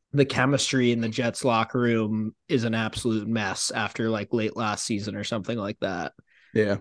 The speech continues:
Speaker 1: Uh, but it doesn't, doesn't seem to be a problem so far. So.
Speaker 2: No, they look great, and, uh,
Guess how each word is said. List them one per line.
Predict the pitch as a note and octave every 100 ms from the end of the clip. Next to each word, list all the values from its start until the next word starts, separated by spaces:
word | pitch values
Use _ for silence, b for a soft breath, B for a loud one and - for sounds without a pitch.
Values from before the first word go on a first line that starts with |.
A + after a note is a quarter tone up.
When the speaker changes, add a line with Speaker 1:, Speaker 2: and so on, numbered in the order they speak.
| G#2+
Speaker 1:
Uh, | G#2 G2+
but | A#2+ A2
it |
doesn't, | G#2 C3 C3 B2+ -
doesn't | B2+ C3 B2+
seem | - C3 C3+
to |
be | B2
a | A2
problem | C3 C3 G#2+ G2+
so | A2+ G#2
far. | A2+ G#2 G2
So. | - G2 F#2+ _ _ _ _
Speaker 2:
No, | - A2 A#2 G#2+ -
they | - G#2+
look | A#2 -
great, | A2+ A#2 -
and, | G#2 G2+ G2
uh, | F#2+ G2